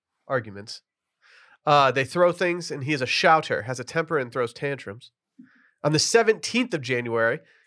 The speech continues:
Kensington Palace claims the Princess of Wales had not, uh, or had a not cancer-related abdominal surgery the day before and will be in recovery till early April. Prince William visited her on January eighteenth,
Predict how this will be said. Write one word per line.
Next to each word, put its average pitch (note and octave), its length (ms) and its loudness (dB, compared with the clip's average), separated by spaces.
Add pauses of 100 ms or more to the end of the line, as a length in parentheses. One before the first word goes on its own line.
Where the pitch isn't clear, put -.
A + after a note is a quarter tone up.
Kensington D#3 400 0
Palace C#3+ 280 0
claims E3+ 400 0
the E3 60 -10
Princess D#3+ 440 -4
of C3+ 100 -10
Wales C3+ 260 2
had B2 140 -6
not, C#3+ 440 0
uh, B2+ 320 0
or C#3+ 160 4
had C#3+ 180 0
a C3+ 140 -2
not B2+ 540 2
cancer-related D3 720 -2
abdominal C3 480 0
surgery B2 360 -6
the A#2+ 60 -8
day B2 200 -2
before C3 440 -2 (560)
and C3 140 -8
will C3 100 -4
be B2+ 140 -6
in D3+ 240 -6
recovery F#3 500 -4
till D#3 280 -8
early A2+ 340 -8
April. D#3+ 480 -4 (1300)
Prince C3+ 220 -2
William A#2+ 220 -4
visited C3 340 -4
her C#3+ 140 2
on B2 120 0
January B2 400 0
eighteenth, D3+ 640 -4